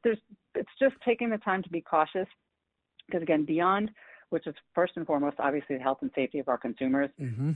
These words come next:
Speaker 1: you're funding criminal organizations.
Speaker 2: Sure.
Speaker 1: And people think, "What's, what's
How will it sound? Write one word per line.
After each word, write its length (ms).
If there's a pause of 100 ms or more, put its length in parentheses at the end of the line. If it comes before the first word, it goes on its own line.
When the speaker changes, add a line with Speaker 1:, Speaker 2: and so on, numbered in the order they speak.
(140)
Speaker 1:
you're 120
funding 400
criminal 320
organizations. 680
Speaker 2:
Sure. 160
Speaker 1:
And 120
people 380
think, 260 (340)
"What's, 340 (380)
what's 160